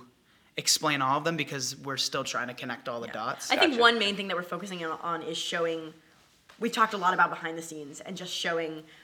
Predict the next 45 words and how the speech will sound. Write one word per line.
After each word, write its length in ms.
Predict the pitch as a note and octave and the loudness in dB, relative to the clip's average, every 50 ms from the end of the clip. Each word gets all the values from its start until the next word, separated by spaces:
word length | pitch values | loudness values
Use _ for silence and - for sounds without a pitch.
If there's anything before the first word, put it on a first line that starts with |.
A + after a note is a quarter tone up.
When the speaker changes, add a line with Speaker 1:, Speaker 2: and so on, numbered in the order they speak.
| - - | -12 -4
Speaker 2:
um, 300 | E3 E3+ E3 D3+ D3 C3+ - - | -2 0 0 0 -2 -4 -8 -8
if, 200 | F#3 F3+ - - - | -8 -8 -10 -14 -16
if 180 | F#3 F3 - - | -16 -16 -14 -14
people 340 | - - G#3+ F#3 G3+ F#3+ F3+ | -10 -10 -8 -6 -4 -6 -6
can 220 | F3+ - F#3 F3 | -6 -8 -10 -10
see 560 | D#3 - - - F#3 F#3 F3+ E3+ E3+ F#3 F#3+ _ _ _ _ _ _ _ _ _ _ _ E3+ D#3+ | -10 -10 -10 -10 -8 -8 -10 -10 -12 -14 -16 _ _ _ _ _ _ _ _ _ _ _ -8 -8
the 60 | G#3 | -6
people 240 | - G3 F3 F#3 E3+ | -4 -4 -4 -2 -2
behind 460 | F3 E3+ - E3 D#3 E3 E3+ F#3 F#3+ | -2 -4 -4 -6 -6 -4 -4 -4 -4
this 380 | G#3 A3+ A3 - - - - _ - - | -4 -6 -6 -8 -12 -14 -14 _ -16 -14
Speaker 1:
Mm. 80 | - G3+ | -10 -4
Speaker 2:
and 60 | F#3+ | -2
how 80 | F#3+ F3+ | 0 2
passionate 320 | F#3+ E3 F3 - F#3+ F3 | 2 2 2 0 -4 -4
we 120 | F#3 F#3 | -2 0
are, 160 | F3+ F#3 F#3 F3 | 2 2 2 2
especially 340 | F3+ - G3+ G3 - G#3+ | 0 -2 0 0 0 0
because 180 | G3+ F3+ G3 F3+ | 0 -2 -4 -4
they're 120 | F3 F#3 | -4 -4
then 180 | F3+ E3 D#3+ F3+ | -4 -4 -4 -4
gonna 140 | F3 D#3+ D#3 | -4 -6 -6
see 120 | - D#3 | -4 -4
our 80 | D3+ D#3+ | -4 -4
faces 400 | - D3+ D#3 D#3+ - D#3+ D#3 - - | -4 -6 -8 -6 -6 -8 -8 -8 -10
Speaker 1:
Yeah. 80 | - D3+ | -10 -8
Speaker 2:
in, 440 | D3+ D#3 D3+ D3 D#3 D3+ C#3+ - - _ _ _ _ - | -8 -8 -8 -10 -12 -14 -14 -16 -18 _ _ _ _ -8
in 160 | D#3+ D#3+ D#3 D3 | -8 -8 -6 -8
the 60 | D#3 | -10
series. 400 | D#3 - E3 D#3+ E3 F#3 G#3+ A3 | -10 -8 -8 -6 -6 -8 -8 -8
Speaker 3:
Right. 180 | G#3 - - - - - - _ - | -8 -8 -8 -10 -20 -20 -20 _ -6
Speaker 2:
Um, 320 | - D3 - - - - - - | -6 -6 -6 -6 -12 -14 -8 -4
that's 280 | D#3 D3+ D3+ - - - | -4 -2 -2 -4 -10 -10
a 80 | - | -8
big 160 | D#3 D3+ C#3+ | -8 -8 -8
focus, 380 | - E3 C#3+ - - F2 - - | -8 -8 -10 -8 -10 -10 -8 -6
and 80 | F3+ F#3 | -4 -2
we're 80 | F#3 | -2
gonna, 160 | G3+ G3 F#3 F3+ E3+ E3+ D#3 | 0 0 -2 -4 -6 -8 -6
we're 100 | F#3+ G3+ | -4 -4
gonna 140 | G#3 G3 F3+ | -2 -2 -2
look 140 | E3+ E3 E3 | -4 -4 -6
at 60 | - | -6
all 160 | - C#3+ C#3 | -6 -8 -10
the 80 | D3+ C#3+ | -10 -8
platforms. 600 | - - - - - - - - F#3 F3+ - | -8 -10 -10 -10 -14 -18 -16 -16 -14 -16 -16